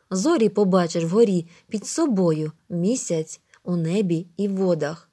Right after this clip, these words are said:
Чи то із небом злилися безодні, водяна дика пустеля, а чи склепіння у сяйві холоднім, небо, вігнувшися, стеле.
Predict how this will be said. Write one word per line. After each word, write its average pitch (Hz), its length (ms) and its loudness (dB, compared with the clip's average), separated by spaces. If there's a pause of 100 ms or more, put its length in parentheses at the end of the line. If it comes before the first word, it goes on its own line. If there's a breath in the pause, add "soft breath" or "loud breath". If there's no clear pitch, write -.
(480 soft breath)
Чи 440 160 4
то 440 120 4
із 185 220 4
небом 196 460 4
злилися 202 500 4
безодні, 175 680 4 (320 loud breath)
водяна 226 460 4
дика 240 340 2
пустеля, 165 800 0 (280)
а 170 100 -6
чи 165 160 -4
склепіння 180 800 0 (100)
у 175 100 -2
сяйві 190 460 0
холоднім, 170 640 0 (240 soft breath)
небо, 175 540 0 (240 loud breath)
вігнувшися, 196 880 -2
стеле. 160 540 -4